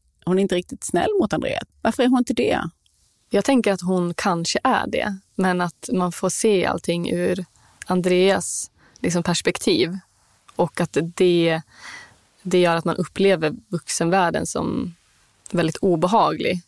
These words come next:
Speaker 2: när man läser. Men egentligen så kommer det flera personer som försöker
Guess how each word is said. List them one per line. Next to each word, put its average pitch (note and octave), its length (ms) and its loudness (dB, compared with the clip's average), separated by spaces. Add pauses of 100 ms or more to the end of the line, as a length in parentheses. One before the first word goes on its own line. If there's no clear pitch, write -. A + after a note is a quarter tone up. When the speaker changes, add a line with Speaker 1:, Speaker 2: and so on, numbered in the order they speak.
(120)
Speaker 2:
när E3+ 120 -2
man F3 180 2
läser. - 500 0 (640)
Men F3 320 0
egentligen F#3 600 2
så - 100 -4
kommer G#3 400 2
det D#3+ 80 2
flera D#3+ 220 0
personer D#3+ 360 -2
som D#3 180 -4
försöker G#3 580 0